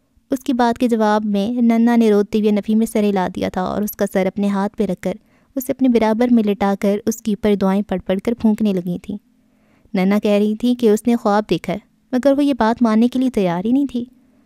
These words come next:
"मम्मी असल में मेरे पास आई थी।" वो खामोशी से नन्ना के पास लेटी मम्मी की खुशबू महसूस कर रही थी। उसी वक्त शायद भूख की वजह से अली ने रोना शुरू किया तो वो पहली मर्तबा उस नन्हे से वजूद की तरफ मुतवज्जो हुई थी।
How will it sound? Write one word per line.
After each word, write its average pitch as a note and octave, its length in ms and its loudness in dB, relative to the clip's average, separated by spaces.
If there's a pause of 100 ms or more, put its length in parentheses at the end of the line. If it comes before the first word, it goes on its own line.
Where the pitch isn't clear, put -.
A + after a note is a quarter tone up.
(180)
"मम्मी A3+ 200 4
असल C#4+ 240 2
में D4 100 2
मेरे G#3+ 200 4
पास F3+ 380 -2
आई F#3 160 -6
थी।" G3 200 -8 (800)
वो C#4 60 -2
खामोशी C4+ 500 2
से C4 140 0
नन्ना A#3+ 280 4
के B3 120 0
पास A3 360 -2
लेटी G#3+ 260 -2
मम्मी G#3+ 280 2
की A3 120 -4
खुशबू A3+ 320 -2
महसूस G#3 480 0
कर F#3+ 180 -6
रही E3+ 120 -6
थी। - 220 -12 (760)
उसी A#3+ 200 -2
वक्त A3 220 -2
शायद C4+ 300 -2
भूख A3+ 160 2
की C4 100 -2
वजह A3 200 2
से A3 140 -4
अली G3+ 160 -2
ने G3+ 100 0
रोना F#3+ 260 0
शुरू A#3 240 -2
किया G#3 200 -2
तो A#3 100 -4
वो A#3 60 -2
पहली A#3 340 0
मर्तबा F3+ 460 -2 (460)
उस B3+ 180 -6
नन्हे B3+ 260 6
से B3+ 120 0
वजूद A3 320 2
की G#3+ 100 -6
तरफ G3+ 220 -2
मुतवज्जो F3+ 480 -2
हुई F3 120 -2
थी। F#3 220 -10